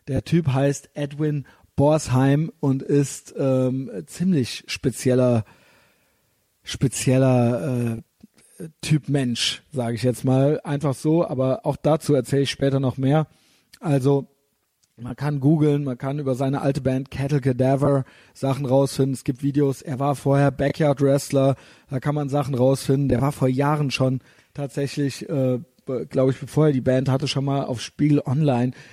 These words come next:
in einem Artikel über Backyard Wrestling drin. Ähm, ja, ist ein totaler Psychopath und, ähm, war zum Beispiel auch mal verheiratet mit Eva O,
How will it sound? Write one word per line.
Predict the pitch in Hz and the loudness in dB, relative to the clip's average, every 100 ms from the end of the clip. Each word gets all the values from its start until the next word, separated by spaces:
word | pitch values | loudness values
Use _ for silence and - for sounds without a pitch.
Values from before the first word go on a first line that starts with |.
| - | -12
in | - | -4
einem | 135 | -2
Artikel | 135 - 147 151 | -2 -2 0 2
über | 127 120 | 2 2
Backyard | 131 135 139 131 | 0 0 0 2
Wrestling | 139 135 - 139 131 | 2 2 2 0 0
drin. | - 139 139 - - - - - | 0 2 0 -4 -20 -20 -18 -2
Ähm, | 160 139 139 143 139 143 _ | 2 4 4 2 0 -4 _
ja, | 160 135 123 | -2 0 0
ist | 143 123 | -6 -6
ein | 156 | -6
totaler | 127 - 151 151 | -6 -4 0 0
Psychopath | 127 151 123 131 147 143 147 - _ _ _ _ _ | 0 -4 -4 -2 2 2 0 -4 _ _ _ _ _
und, | 156 143 143 147 139 - | 2 4 4 0 -4 -2
ähm, | 135 131 135 123 | 0 2 0 -2
war | 131 180 | -2 -2
zum | - | 0
Beispiel | 151 160 185 | 0 0 -2
auch | 151 | -4
mal | 165 | -4
verheiratet | 131 135 160 160 151 139 | -4 -2 0 0 -2 -8
mit | 135 - | -10 -6
Eva | 170 156 135 - | -4 0 0 2
O, | 139 160 170 | 2 4 2